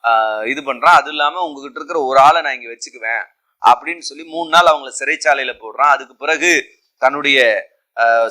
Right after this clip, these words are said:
சிமியோனை அங்க வந்து கட்டி வச்சிடறான். அதுக்கு பிறகு இவங்க ஒம்ப-, ஒன்பது பேர் வந்து திரும்ப தேசத்துக்கு வராங்க, அவங்களுடைய தகப்பனை பார்க்க வராங்க அப்படிங்கிற ஒரு சம்பவம் வேதாகமத்துல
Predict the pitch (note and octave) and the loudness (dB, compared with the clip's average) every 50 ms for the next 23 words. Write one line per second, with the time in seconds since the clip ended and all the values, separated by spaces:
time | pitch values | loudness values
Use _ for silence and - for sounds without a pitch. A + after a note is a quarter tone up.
0 | - - E3+ F3+ F#3+ F#3 F3 D3+ B2 G#2+ - - A#2+ B2+ C3 C3+ C3 B2+ C3 D3 | -2 -4 -4 -2 -2 0 0 0 -2 -4 -6 -4 -6 -6 -4 -4 -4 -4 -4 -4
1 | D3+ C#3+ B2+ A#2+ A2+ G#2+ - - B2 - D#3 D3 C3 A#2 - - A2 A2 B2+ D#3+ | -6 -4 -4 -4 -4 -6 -6 -8 -8 -6 -6 -6 -6 -6 -6 -6 -2 0 2 2
2 | D#3+ C3+ B2+ A#2+ A#2 - C#3 D#3 D#3+ C#3+ C3 B2 A#2 A2 G#2+ A2+ B2 C#3 D3 A#2 | 2 2 0 -2 -12 -16 -14 -14 -12 -12 -12 -12 -12 -12 -12 -16 -18 -18 -16 -10
3 | A2+ A#2+ A#2 A2+ - C#3 - E3+ F3 D3+ C3+ B2 C#3 C#3+ C3+ B2 A#2 B2 C#3+ C#3+ | -8 -6 -6 -6 -8 -6 -4 -4 -2 -2 -4 -6 -6 -6 -6 -8 -10 -12 -14 -20
4 | _ C#3 C#3 D3 D3 C#3 C3 B2 G#2+ G2 - _ _ _ _ _ _ _ _ - | _ -16 -16 -12 -6 0 2 2 2 0 -2 _ _ _ _ _ _ _ _ -6
5 | A#2 C3+ C3+ - C#3+ A#2+ B2 G#2 A2 A2 A2 A2 A2+ A2 G#2+ G#2+ A2 A2 G2+ F#2+ | -4 -4 -2 -4 -6 -10 -14 -10 -6 -4 0 0 0 0 -2 -4 -4 -2 0 0
6 | G#2 A2+ A#2 A2+ G#2+ G#2+ G#2 G#2 G#2 G2 - - A#2 A#2 C#3+ D3 - C#3 B2 - | 0 -2 -6 -12 -12 -10 -8 -6 -6 -6 -2 0 0 0 0 0 -2 -6 -6 -2
7 | - A2 G#2 - A2+ G#2 G#2 G#2 A2 A2+ A2+ A2+ A2 F#2+ F#2 - B2 B2 A#2+ A#2 | -2 -2 -2 -2 -6 -10 -6 -4 -4 -4 -2 -2 0 0 -2 -2 -6 -16 -14 -12
8 | A2+ A2 G#2 - A2 A2 A2+ A#2 B2 C#3+ F3 F#3 - _ _ - C#3+ E3+ F3 F#3 | -14 -14 -12 -10 -12 -12 -10 -8 -4 -4 -4 -4 -6 _ _ 0 2 4 6 6
9 | D#3+ C#3+ C#3+ D3 C3+ _ C3+ C#3 D#3 E3+ F3 | 6 4 2 -6 -18 _ -6 -4 -2 -2 -2